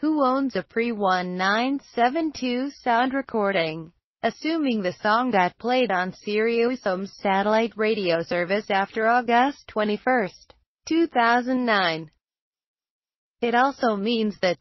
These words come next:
Siriusm is facing a potential monster legal bill. The judge appears to favor the plaintiff's damage theory that they be awarded one hundred percent of Sirius's revenues attributable to pre one nine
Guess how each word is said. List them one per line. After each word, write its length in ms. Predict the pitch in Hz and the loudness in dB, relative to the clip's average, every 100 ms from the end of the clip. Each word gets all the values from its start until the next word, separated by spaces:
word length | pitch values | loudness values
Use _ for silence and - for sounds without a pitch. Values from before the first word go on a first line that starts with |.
| - | -10
Siriusm 840 | - 208 220 233 233 254 240 240 240 | -6 -2 0 0 0 -2 -2 0 0
is 160 | 220 - | -2 -2
facing 420 | 240 277 240 196 | -2 -2 -4 -4
a 80 | 165 | -4
potential 680 | - 180 - 254 269 269 214 | -6 -12 -2 -2 0 -2 -2
monster 560 | 196 190 247 - 220 | 0 0 0 -2 -4
legal 340 | 220 233 208 190 | -2 -2 -2 -2
bill. 460 | 208 254 175 160 - _ _ _ _ _ _ _ _ _ _ _ _ | 0 2 2 0 -8 _ _ _ _ _ _ _ _ _ _ _ _
The 120 | 190 | -10
judge 360 | 175 214 240 254 | -2 2 2 0
appears 440 | 277 - 233 226 | -6 -6 -4 -4
to 120 | - 220 | -6 -4
favor 380 | 202 196 190 | -2 -2 -2
the 120 | 180 175 | -6 -6
plaintiff's 720 | - 214 240 185 175 - - | -4 -4 0 -2 -4 -12 -8
damage 520 | 202 214 233 185 - - | -2 0 0 -4 -8 -12
theory 420 | 180 175 175 190 196 | -6 -4 -4 -6 -6
that 160 | 196 | -4
they 200 | 226 247 | 0 0
be 220 | 226 277 | 0 0
awarded 680 | 285 254 240 240 247 233 214 | 0 2 4 4 2 0 -4
one 200 | 180 208 | -2 0
hundred 480 | 233 226 220 214 180 | 2 2 4 2 0
percent 500 | 180 175 226 226 233 | -6 -4 0 0 0
of 140 | 180 - _ _ _ - | -4 -6 _ _ _ -4
Sirius's 880 | 240 233 233 233 254 - 190 190 175 | 2 4 4 2 0 -2 -4 -4 -2
revenues 720 | 190 214 202 190 180 190 196 | 2 2 2 -2 0 -2 -2
attributable 800 | 214 - 262 233 262 220 175 175 | -4 0 -2 0 -2 0 2 0
to 120 | - | -2
pre 260 | 190 226 240 | -8 -4 -2
one 460 | 214 196 185 180 180 | 0 0 0 -2 -2
nine 440 | 190 214 254 277 | 0 0 0 -2